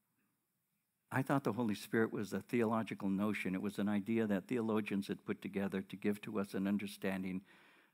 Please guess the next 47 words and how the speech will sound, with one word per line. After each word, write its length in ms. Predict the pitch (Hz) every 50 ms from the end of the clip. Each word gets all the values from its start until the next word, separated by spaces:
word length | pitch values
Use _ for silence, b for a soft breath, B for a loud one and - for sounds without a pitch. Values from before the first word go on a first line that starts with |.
| B -
of 120 | 104 101 87
the 80 | 104
triune 600 | 101 - - - 123 127 127 120 113 110 107 104
Godhead. 600 | 101 - 98 107 104 101 92 - 98 90 82 82 - - - - _
But 220 | - 98 - _ -
the 220 | 98 90 90 85 - b b b b b b b
Holy 320 | - - - 127 123 131 113
Spirit 320 | - - - 120 110 98
in 180 | 98 101 101 101
my 280 | 98 101 107 113 123
life, 480 | 127 120 104 95 90 95 95 95 - - - -
even 280 | 117 113 101 123 117 113
as 180 | 104 101 -
a 60 | 107
new 200 | 98 101 101 101
believer, 640 | 101 - 98 95 107 135 170 156 - 95 92 92 - b b b b b b b b -
was 160 | 107 101 -
kinda 220 | - 131 135 131 120
like 180 | 113 104 101
the 80 | - 101
silent 560 | - - - 127 120 127 113 113 113 - -
party 380 | - - 120 117 117 101 95 92
in 100 | 90 90
the 80 | 90
Holy 240 | 95 101 95 90 95
Trinity. 460 | - - 123 123 117 95 73 85 82
I 100 | 87 87
had 220 | 98 101 98 95 101
no 160 | 98 92 95
idea 420 | 95 95 92 - 120 127 113 98
what 140 | 95 98 104
the 160 | - 90 92 b b b b b _
Holy 160 | 123 117 104
Spirit 340 | 98 - - - 107 101 -
would 160 | - 95 78
do. 320 | - 127 120 123 - - - _ _ _ _ _ _ _ _ _ _ _ _ _ _ _ _ _ _ -
And 120 | 123 135
because 280 | 135 123 - 135 107 143
I 80 | 139
was 240 | 156 151 131 110 117
raised 280 | 117 113 117 117 104 -
in 100 | 110 107
a 40 |
religious 440 | 101 104 107 107 127 123 123 120 104
system 420 | - - 113 101 - - 113 101 95
that 160 | 98 101 98
actually, 760 | 101 110 117 107 - - - - - 104 104 98 95 95